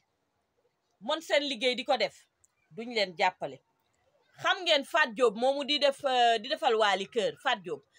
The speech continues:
xam ne mooy nekk ci ginnaaw Wally di ko këral. Xam nga Fat Diop dafa mën a woy lool, am talent. Ba pare dafa jàng woy. Nekkoon Douta Seck ak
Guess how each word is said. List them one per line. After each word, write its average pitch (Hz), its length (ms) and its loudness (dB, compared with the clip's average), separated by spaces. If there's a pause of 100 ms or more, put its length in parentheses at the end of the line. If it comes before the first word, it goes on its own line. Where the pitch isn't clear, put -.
(180)
xam 277 180 0
ne 277 60 -4
mooy 269 180 2
nekk 285 240 -2
ci 254 80 -16
ginnaaw 269 320 2
Wally 190 240 4
di 196 80 -8
ko 254 140 2
këral. 214 380 0 (280)
Xam 294 220 -2
nga 302 100 2
Fat 294 300 2
Diop 214 220 -4
dafa 254 260 2
mën 214 260 -6
a 196 80 0
woy 185 280 -2
lool, 196 440 2
am 208 240 -4
talent. 190 320 -2 (360)
Ba 233 140 0 (120)
pare 254 240 4
dafa 254 260 0 (160)
jàng 285 300 4 (160)
woy. 180 180 2 (760)
Nekkoon 277 520 2
Douta 277 280 0
Seck - 300 -2
ak - 100 0